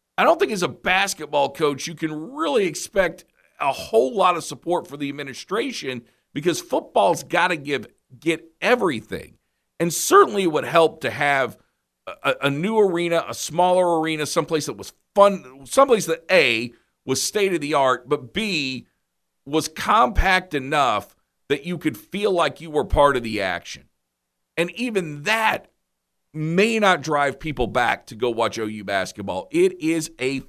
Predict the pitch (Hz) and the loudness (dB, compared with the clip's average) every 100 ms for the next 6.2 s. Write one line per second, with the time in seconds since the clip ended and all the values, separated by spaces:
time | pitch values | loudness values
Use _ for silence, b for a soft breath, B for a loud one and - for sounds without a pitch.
0 | _ - 160 160 - _ _ 131 127 131 | _ -6 -6 -6 -18 _ _ -2 2 2
1 | 127 - - - 110 87 67 _ _ _ | 0 -4 -16 -14 -14 -14 -16 _ _ _
2 | _ _ _ 156 190 202 190 180 156 - | _ _ _ 2 4 2 -2 -4 -2 0
3 | 156 156 127 - 156 165 127 - 120 117 | 0 0 -4 -6 -2 0 0 -4 -12 -10
4 | 104 98 101 95 90 120 120 131 135 127 | -10 -12 -10 -10 -10 -10 -10 -12 -10 -8
5 | 101 - - 147 127 117 104 92 95 71 | -6 -4 -2 0 2 2 0 -4 -6 -8
6 | - - | -16 -20